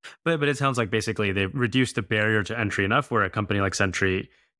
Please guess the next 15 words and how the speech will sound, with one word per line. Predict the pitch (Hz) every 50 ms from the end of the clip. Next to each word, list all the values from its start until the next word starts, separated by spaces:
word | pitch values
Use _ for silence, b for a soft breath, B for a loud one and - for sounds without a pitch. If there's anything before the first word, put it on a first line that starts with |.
| _
it | - 151 151
makes | 147 135 123 - -
sense | - - 127 120 117 110 - -
to | - 113 104 98 95 95 - -
run | 147 117 117 107 110 104
more | 101 98 98 95
experiments | 92 - - - 101 95 92 92 92 90 90 85 - -
involving | - 156 127 117 101 98 95 95 101 113 120
them, | 127 135 156 180 190 180 - _ _
even | 156 135 117 123 113
if | 113 -
it | 110
doesn't | 95 104 95 107 98
mean | 95 95 98 92
releasing | 95 95 92 92 92 87 - - 98 95 90 90 90